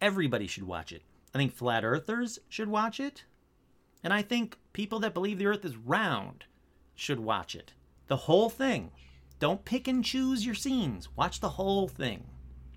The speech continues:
Just take it all in. Keep an open mind. Anyhow,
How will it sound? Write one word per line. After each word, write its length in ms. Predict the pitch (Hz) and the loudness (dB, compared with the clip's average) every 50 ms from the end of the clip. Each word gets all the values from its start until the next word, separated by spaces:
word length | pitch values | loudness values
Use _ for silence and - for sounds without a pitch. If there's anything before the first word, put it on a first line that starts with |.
| - - | -16 -10
Just 180 | - 131 - - | -8 -8 -8 -4
take 260 | - - 196 247 - | -2 -2 -2 0 0
it 60 | 285 | 2
all 220 | 277 277 277 233 190 | 4 4 4 4 4
in. 320 | 170 151 147 151 160 139 - - - - - - - - - - | 2 2 0 -2 -4 -6 -10 -16 -20 -20 -20 -20 -20 -20 -20 -20
Keep 260 | - - - 127 - | -8 -6 -6 -4 -2
an 120 | 165 147 131 | 0 0 2
open 280 | 123 123 - 127 127 | 0 0 -2 -2 -2
mind. 480 | 123 113 107 95 85 82 69 67 - - - - _ _ _ _ - - - | -2 -2 -4 -6 -8 -10 -14 -18 -20 -20 -20 -20 _ _ _ _ -20 -8 -2
Anyhow, 400 | 254 233 156 120 107 78 - | 0 2 2 2 0 -2 -6